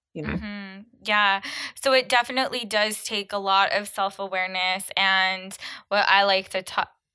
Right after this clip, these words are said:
Speaker 2: call it is, like, self-talk, right? We have to really up that inner conversation that we have with ourselves. And I'd love to talk more about that in a minute, but one thing that I do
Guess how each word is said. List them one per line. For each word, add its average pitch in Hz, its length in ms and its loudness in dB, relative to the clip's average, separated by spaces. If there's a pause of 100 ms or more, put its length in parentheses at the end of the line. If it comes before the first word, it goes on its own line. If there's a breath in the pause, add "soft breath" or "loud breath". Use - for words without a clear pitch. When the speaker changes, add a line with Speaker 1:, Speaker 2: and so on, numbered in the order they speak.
(180)
Speaker 2:
call 202 340 4
it 175 280 2
is, 180 300 2
like, 170 240 0
self-talk, 185 800 0
right? 185 340 2
We 190 140 -4
have 185 360 0
to 185 280 0 (500 loud breath)
really 208 720 2 (160)
up 196 240 4 (180)
that 175 560 6 (440)
inner 214 300 2
conversation 190 800 0
that 175 140 0
we 196 100 -6
have 175 400 2
with 185 160 -2
ourselves. 170 600 0
And 180 220 0 (360 loud breath)
I'd 214 160 2
love 208 320 2
to 349 120 -2
talk 214 400 2
more 190 300 2
about 196 380 2
that 175 280 6
in 196 160 0
a 196 60 -2
minute, 185 500 0
but 196 280 2 (440 loud breath)
one 277 220 2
thing 453 120 -4 (100)
that 403 140 4
I 262 160 6
do 226 680 0